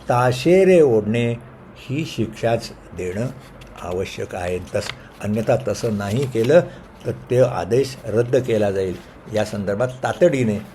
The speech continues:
पोलीस महासंचालकाने आणि जरूर तर गृह विभागाने देखील आदेश काढणं आवश्यक आहे.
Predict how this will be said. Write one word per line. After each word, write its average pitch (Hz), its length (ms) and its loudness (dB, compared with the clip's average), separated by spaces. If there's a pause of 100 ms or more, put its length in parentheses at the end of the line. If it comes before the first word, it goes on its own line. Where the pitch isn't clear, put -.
(160)
पोलीस 117 240 -2
महासंचालकाने 104 1000 -4 (320)
आणि 101 200 -2
जरूर 104 420 -2
तर 127 60 -4
गृह 104 480 0
विभागाने 107 480 2
देखील 92 380 -6 (300)
आदेश 90 240 -8
काढणं 95 360 -10
आवश्यक 92 420 -6
आहे. 92 120 -4